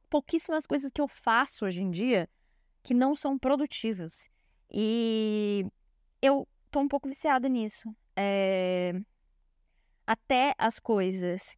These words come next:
que eram pra mim simplesmente puro lazer,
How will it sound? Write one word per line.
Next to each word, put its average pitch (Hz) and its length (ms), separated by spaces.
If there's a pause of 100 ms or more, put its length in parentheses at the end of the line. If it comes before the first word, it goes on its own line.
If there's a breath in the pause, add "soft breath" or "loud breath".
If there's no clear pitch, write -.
(120)
que 214 220
eram 185 280
pra 220 180
mim 202 320 (280)
simplesmente 214 1040 (580)
puro 262 380
lazer, 202 680